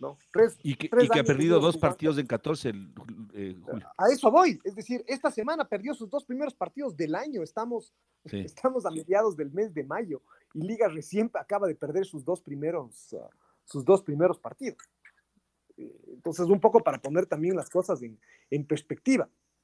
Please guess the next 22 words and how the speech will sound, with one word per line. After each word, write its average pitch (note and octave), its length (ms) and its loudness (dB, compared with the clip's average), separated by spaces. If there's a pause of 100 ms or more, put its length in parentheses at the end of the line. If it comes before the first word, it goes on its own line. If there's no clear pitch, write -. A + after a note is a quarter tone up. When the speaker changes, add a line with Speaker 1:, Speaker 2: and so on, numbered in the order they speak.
Speaker 1:
¿eh? D3+ 200 -16 (420)
De D3 180 0
que, C3 540 -2 (360)
de B2+ 140 0
que E3+ 120 6
no, F#3+ 180 6
no, G3 160 -4
no G3+ 180 0
sé G#3+ 300 4
qué G3+ 180 -4
nomás F#3+ 340 -6
hace F3+ 200 -10
falta F#3 340 -6
para B2 220 -16
que, A2+ 200 -20
para B2 200 -18
que B2+ 120 -20
pidamos C#3+ 520 -8
la A2+ 80 -14
cabeza A#2+ 420 -14
de A2 120 -20
un, A2+ 180 -20